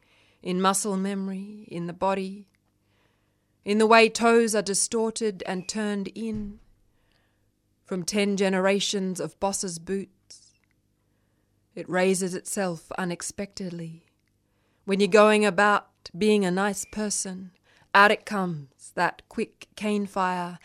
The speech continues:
that hard cane knife tongue. There it is, the coldness, the heat. You gotta dig it out with a teaspoon.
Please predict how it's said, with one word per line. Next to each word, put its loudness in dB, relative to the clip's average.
that 6
hard 4
cane 0
knife -4
tongue. -8
There 4
it 0
is, -4
the -16
coldness, -6
the -14
heat. -8
You 0
gotta 8
dig 4
it 10
out 4
with -6
a -8
teaspoon. -8